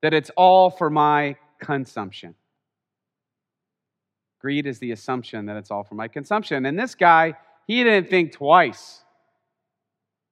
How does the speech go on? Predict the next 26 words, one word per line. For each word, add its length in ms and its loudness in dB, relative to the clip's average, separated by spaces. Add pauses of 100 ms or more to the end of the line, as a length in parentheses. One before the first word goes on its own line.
(180)
It 40 -14
was 140 -8
all 220 6
about 240 2
him, 360 -6
all 280 2
what 160 -4
he 240 -6
could 400 -10 (260)
consume. 640 -16 (1900)
And 80 -6
of 120 -6
course, 300 -6
what 240 -8
greed 300 -8
does 540 -2
is 160 -12
it 180 -10
steers 480 -10
us 220 -8
away 260 -6
from 160 -10
the 100 -6
heart 160 -4
of 120 -12
God. 360 -12